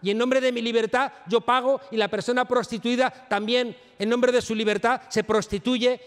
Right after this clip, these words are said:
y me cobra", ¿no? Entonces, fíjense ustedes cómo desaparece cualquier tipo de fibra moral por la mercantilización que estaba, eh, planteando. Bien,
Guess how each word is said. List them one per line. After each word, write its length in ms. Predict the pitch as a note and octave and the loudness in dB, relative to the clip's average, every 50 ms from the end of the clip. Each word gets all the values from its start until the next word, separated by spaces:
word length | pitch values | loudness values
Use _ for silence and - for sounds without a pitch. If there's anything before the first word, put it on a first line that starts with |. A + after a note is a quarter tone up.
| - - | -12 -6
y 340 | G#3+ G#3+ A#3 A#3 G3 - - - | -4 -4 -4 -4 -6 -10 -8 -6
me 160 | F#3+ F#3 E3 | -4 -2 0
cobra", 380 | - G#3 F#3+ D3+ C3 B2 C3 | 0 0 0 0 -2 -6 -6
¿no? 120 | D3 F#3+ A3 | -4 -4 -2
Entonces, 340 | G#3 A#3 A#3 A#3 C4 B3 A#3+ | 0 0 0 2 0 0 -2
fíjense 320 | - A3+ G3 B3 - A#3+ | -4 -4 -2 -2 -2 -2
ustedes 320 | A3+ - B3+ B3+ C4+ B3 | -2 0 2 2 2 0
cómo 180 | - B3+ C4 C4 | 0 -2 0 0
desaparece 720 | B3 B3 - A3+ G#3 - G3+ A3 C4 C4 - - F3+ D3 - - - _ | 0 0 -2 -2 -4 -2 0 0 0 0 0 -2 -4 -4 -6 -10 -8 _
cualquier 320 | - G#3 G3+ - B3 B3 | -2 -2 0 2 0 0
tipo 240 | B3 - G#3 A3+ A#3 | 0 -2 0 0 2
de 120 | G#3+ G3+ F3 | 2 0 -2
fibra 360 | - - A#3+ B3+ C4 B3+ B3+ | -4 -2 0 2 2 2 2
moral 340 | A#3+ A#3+ A#3+ A#3+ C4+ C4+ - - - - - | 2 2 2 0 0 -2 -6 -12 -14 -8 -4
por 140 | A3+ G#3 | -2 0
la 100 | G#3+ G#3 | 0 -2
mercantilización 1120 | G#3 G#3+ G#3+ G#3 G3 - G#3 G3+ G3+ D#3+ G3 F#3+ G3 - F#3+ F3 - A3+ A#3+ A3+ F#3+ C#3 - - - - - _ _ | -2 -2 -4 -4 -4 -2 -2 -4 -2 -2 -4 -2 -2 -2 -2 -2 0 2 2 2 0 -4 -8 -14 -20 -20 -20 _ _
que 80 | - F#3+ | -4 -2
estaba, 460 | - - G3+ G3+ G#3 G3 F#3+ - - - - - - | 0 0 2 2 2 2 0 -2 -6 -16 -16 -8 -4
eh, 600 | F#3+ F3+ F3 E3 D#3+ D#3 D3 C3 - - - - | 0 0 2 2 2 0 -2 -4 -6 -14 -16 -6
planteando. 680 | - F#3 F3+ F3+ E3+ - D#3+ D3+ C#3+ C#3 C3 B2 B2+ B2 G#2 - - _ _ - - | -2 0 0 0 0 0 0 0 0 -2 -2 -4 -6 -6 -8 -14 -20 _ _ -12 -4
Bien, 300 | F3+ A3+ A#3+ G#3+ F#3 | 0 0 0 0 -2